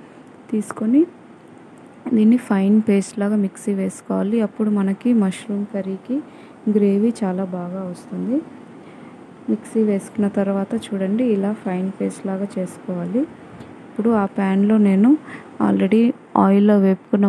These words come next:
మష్రూమ్స్ని వేసుకున్నాను. చూసారా ఇప్పటికే ఎన్ని నీళ్ళు ఉన్నాయో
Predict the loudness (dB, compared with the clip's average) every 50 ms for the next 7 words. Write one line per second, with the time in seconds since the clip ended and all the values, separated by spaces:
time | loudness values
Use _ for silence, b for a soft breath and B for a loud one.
0 | 4 2 0 0 0 0 0 0 0 0 0 2 2 2 2 0 -2 -2 0 2
1 | 2 2 0 0 0 0 2 2 2 4 4 2 2 2 0 0 0 -2 -2 -2
2 | -2 0 2 2 2 4 4 4 4 4 4 4 4 4 4 2 2 2 2 2
3 | 2 2